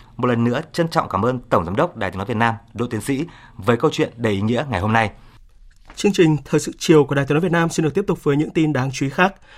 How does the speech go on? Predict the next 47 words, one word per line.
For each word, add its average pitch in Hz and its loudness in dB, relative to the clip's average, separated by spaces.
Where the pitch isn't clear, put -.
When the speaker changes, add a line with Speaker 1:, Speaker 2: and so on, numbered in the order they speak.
Speaker 2:
Hôm 226 4
nay, 220 2
Phó 196 0
Thủ 202 2
tướng 170 2
Lê 196 2
Văn 180 2
Thành 160 2
cùng 147 2
đoàn 139 0
công 165 0
tác 190 -2
Trung 170 4
ương 165 6
kiểm 160 4
tra 202 0
thực 196 0
tế 151 4
dự - 0
án 147 0
đường 170 4
cao 151 -2
tốc 196 -4
Bến 147 2
Lức, 208 -2
Long 156 2
Thành 135 0
và 165 2
làm 156 2
việc 156 2
với 147 2
các 214 -4
địa 208 0
phương 165 2
và 139 -2
một 127 0
số 135 -4
đơn 147 2
vị 139 -4
liên 143 0
quan. 143 4
Tin 214 2
của 160 2
phóng 151 0
viên 170 2
Vinh 156 0
Quang. 147 2